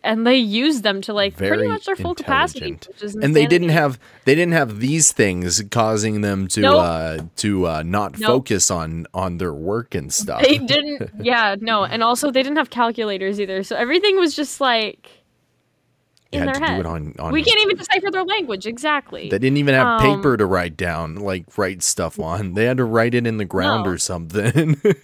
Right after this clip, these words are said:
Speaker 1: And also, like, or-, orally kind of, um,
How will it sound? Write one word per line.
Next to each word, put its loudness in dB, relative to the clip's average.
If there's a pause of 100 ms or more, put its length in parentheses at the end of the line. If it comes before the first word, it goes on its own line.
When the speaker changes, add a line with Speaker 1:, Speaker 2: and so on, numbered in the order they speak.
(420)
Speaker 1:
And 4
also, 4
like, 0 (360)
or-, 0
orally -2
kind -2
of, -2
um, 2